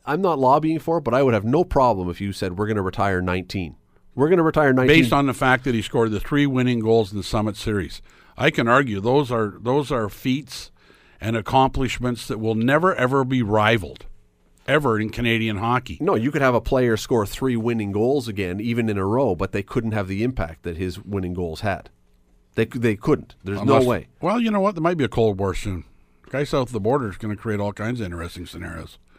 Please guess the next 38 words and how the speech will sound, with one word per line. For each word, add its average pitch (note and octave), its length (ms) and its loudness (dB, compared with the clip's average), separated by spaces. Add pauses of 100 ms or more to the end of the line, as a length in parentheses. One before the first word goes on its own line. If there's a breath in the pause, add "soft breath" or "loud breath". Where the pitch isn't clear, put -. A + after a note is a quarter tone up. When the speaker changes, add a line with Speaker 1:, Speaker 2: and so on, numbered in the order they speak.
(120 loud breath)
Speaker 1:
I, E2 100 -10 (420)
I C3+ 160 -2
just F#3 200 -2
can't F#3 200 -2
think D#3+ 220 -2
of, B2+ 220 -2
is C3 160 -2
there C3+ 140 4
another, C3+ 760 0 (200)
just B2+ 180 -6
as A#2+ 100 -6
we A#2+ 80 -4
go A2+ 120 0
to F#2+ 80 0
break A#2+ 280 0
here, - 180 -10
is F#2+ 280 -4 (500)
even G#3 320 -2
if F#3+ 200 2
we D#3 140 2
were C#3 140 4
to A#2+ 80 0
say, G#2 360 0
"Okay, G2 280 -2
there A#2 220 0
are A#2 120 2
three A#2 360 -4
numbers," F2+ 400 -4
whether F#3+ 180 2
we D#3 100 0
completely D#3 500 0
agree A2+ 340 0
or F#2+ 80 0
don't G#2 240 -2
completely F#2 440 -4
agree, D2+ 260 -10
but E2+ 220 -10
ninety-nine, A#2 680 2